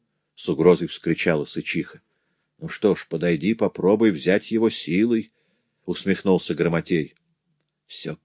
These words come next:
кончено. Мы опоздали», — воскликнула Сычиха, прислушиваясь к удаляющимся шагам. «Они уже прошли».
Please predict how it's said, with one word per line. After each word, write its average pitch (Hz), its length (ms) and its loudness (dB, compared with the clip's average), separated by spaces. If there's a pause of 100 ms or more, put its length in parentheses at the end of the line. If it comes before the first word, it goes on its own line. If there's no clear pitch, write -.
кончено. 73 840 -2 (760)
Мы 85 100 -2
опоздали», — 85 840 0 (720)
воскликнула 85 600 0
Сычиха, 107 680 4 (300)
прислушиваясь 90 800 2
к - 80 -20
удаляющимся 82 840 2
шагам. 71 480 -6 (260)
«Они 80 180 -6
уже 80 240 0
прошли». 82 640 -4